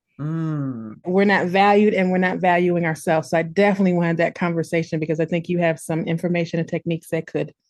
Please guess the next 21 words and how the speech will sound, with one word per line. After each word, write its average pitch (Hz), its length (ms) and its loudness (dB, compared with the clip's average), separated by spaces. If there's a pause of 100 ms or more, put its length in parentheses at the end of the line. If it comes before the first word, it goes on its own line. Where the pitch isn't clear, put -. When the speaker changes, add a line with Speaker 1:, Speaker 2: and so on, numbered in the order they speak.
(300)
Speaker 2:
help 233 200 4
us 196 460 0 (560)
charge 226 420 4
more, 220 460 6
<laughs> - 40 -16 (640)
Speaker 1:
Mm-hmm. 175 440 -8 (240)
Speaker 2:
work 220 320 2
less, 196 600 2 (360)
and 185 180 2
work 175 180 2
less 165 200 0
stressful. 165 580 -2
So 202 260 2
Doctor 240 640 4
Maisha, 190 760 4 (680)
I 208 80 4
am 190 240 4
grateful 196 400 2
for 196 120 -2
this 190 160 2
conversation 165 1000 -2